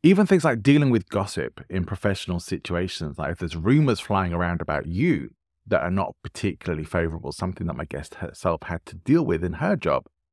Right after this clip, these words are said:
you'll see here how she dealt with that and how you might want to as well if that is a situation you've ever found yourself in before.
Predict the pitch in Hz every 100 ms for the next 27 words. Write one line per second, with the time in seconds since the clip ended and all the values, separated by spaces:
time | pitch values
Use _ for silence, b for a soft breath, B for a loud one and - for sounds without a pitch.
0 | _ _ 113 - 180 165 160 139 139 131
1 | 180 147 98 - 78 64 - _ - 98
2 | 90 98 95 90 - 98 113 95 - _
3 | - 87 - - 82 - 78 87 127 107
4 | 65 65 _ _ _ _ - 92 - 90
5 | 82 90 87 - - 92 - 85 82 82
6 | 80 - 80 76 69 67 62 - 80 69
7 | - 76 60